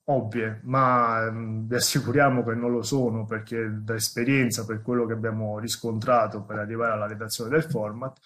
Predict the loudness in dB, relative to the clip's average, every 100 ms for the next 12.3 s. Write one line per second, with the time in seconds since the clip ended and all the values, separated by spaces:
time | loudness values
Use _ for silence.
0 | -20 _ 4 4 4 2 2 2 0 0
1 | -2 -2 -4 -4 -4 -4 -14 _ _ -8
2 | 2 2 2 0 2 6 6 6 4 2
3 | 2 4 6 6 4 4 4 4 0 -2
4 | -4 -6 -4 0 2 2 0 -2 -4 -8
5 | 0 0 2 -2 -2 2 4 4 0 -2
6 | -4 -6 -8 -8 -6 -6 -8 -12 _ _
7 | _ _ 2 4 4 2 2 2 0 2
8 | 2 2 0 -2 0 0 2 2 2 0
9 | 0 -2 -4 0 2 2 -2 -4 -4 -6
10 | -10 -18 _ _ 2 4 8 8 8 4
11 | 2 2 2 2 2 0 0 0 0 2
12 | -2 -4